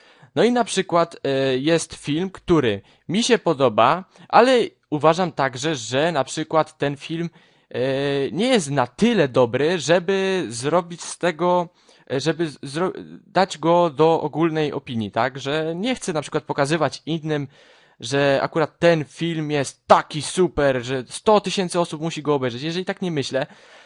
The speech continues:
to wystarczy, że wyłączę sobie opcję, bo jest takie co-, jest taka możliwość, że sobie w opcjach YouTube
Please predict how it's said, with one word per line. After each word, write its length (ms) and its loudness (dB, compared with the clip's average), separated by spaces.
to 100 0
wystarczy, 280 -4
że 120 0
wyłączę 320 2
sobie 260 -4
opcję, 480 0
bo 160 -4
jest 180 0
takie 200 -4
co-, 280 0
jest 160 -8
taka 140 -4
możliwość, 460 -6
że 120 -8
sobie 260 -6
w 100 -14
opcjach 400 0
YouTube 400 -6